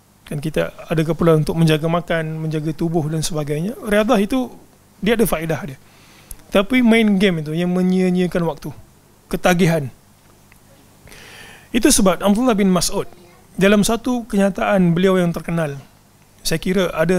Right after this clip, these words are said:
sebagian asatidah yang menukilkan perkataan beliau ini. Dia kata apa?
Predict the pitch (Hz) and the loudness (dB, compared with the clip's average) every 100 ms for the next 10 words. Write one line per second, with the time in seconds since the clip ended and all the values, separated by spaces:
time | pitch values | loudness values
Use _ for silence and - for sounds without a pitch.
0 | 165 170 170 160 160 170 170 160 156 151 | 0 0 0 0 -2 0 0 0 -4 -6
1 | 151 - 175 175 202 180 165 170 170 156 | -12 -2 0 0 0 0 -2 -2 -4 -4
2 | 160 165 160 151 147 165 156 - - - | -2 -2 0 -2 -4 -8 -12 -14 -20 -20
3 | - - - - 214 220 185 160 | -20 -20 -20 -6 2 4 4 2